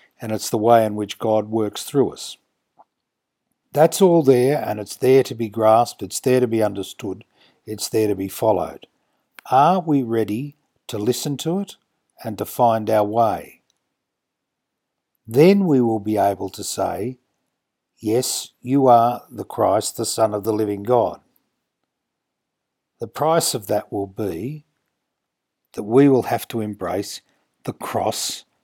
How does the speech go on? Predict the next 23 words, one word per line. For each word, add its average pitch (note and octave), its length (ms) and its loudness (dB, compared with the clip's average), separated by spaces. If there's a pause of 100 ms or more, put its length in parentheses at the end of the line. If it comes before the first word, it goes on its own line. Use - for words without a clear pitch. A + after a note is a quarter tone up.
(100)
that G2 160 -10
he G#2+ 180 -2
is F#2+ 140 -4
carrying D3 600 0 (720)
and G#2+ 160 -4
the G#2 60 -6
cross - 680 0 (1600)
that G#2+ 200 -4
he G#2 240 -8
is G2+ 140 -6
crucified - 760 -2
on. - 180 -14 (2000)
And C#3 160 -4
doubtless F3 500 4
we're C3+ 80 -2
gonna A#2+ 200 0
be A#2 200 0
like G2+ 320 0
Peter F#2 280 -6
and A2+ 220 -6
say, G#2+ 160 -6
"God B2 320 2
forbid, G2+ 460 -10